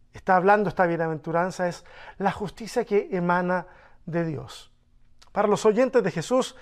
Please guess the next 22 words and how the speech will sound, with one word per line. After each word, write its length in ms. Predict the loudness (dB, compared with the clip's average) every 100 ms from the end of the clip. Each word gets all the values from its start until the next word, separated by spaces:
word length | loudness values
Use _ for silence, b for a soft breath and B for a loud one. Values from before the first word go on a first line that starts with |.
| B B
eso 180 | -2 0
sonaría 760 | 2 4 6 4 4 6 4 B B B
al 100 | 0
establecimiento 800 | 2 2 2 0 0 0 4 4
del 140 | 4 4
reino 320 | 2 4 2
mesiánico, 680 | 0 4 4 4 0 -4 -8 B B
sonaría 640 | 2 4 4 6 8 8
a 40 |
victoria 540 | 6 0 2 4 4 2
sobre 300 | 2 2 4
el 100 | 0
imperio, 600 | -4 0 2 2 0 -2
etcétera. 720 | -6 -8 -4 -2 0 -2 0
La 160 | 2 0
justicia 680 | -2 -10 -10 -8 -4 2 4
de 140 | 4
Dios 380 | 6 4 4 -6 B B B
invadiendo 680 | -2 2 4 4 2 0 0
el 220 | -2 -4
plano 400 | 0 2 2 0
terrestre 600 | -2 -2 -4 -6 -8 -8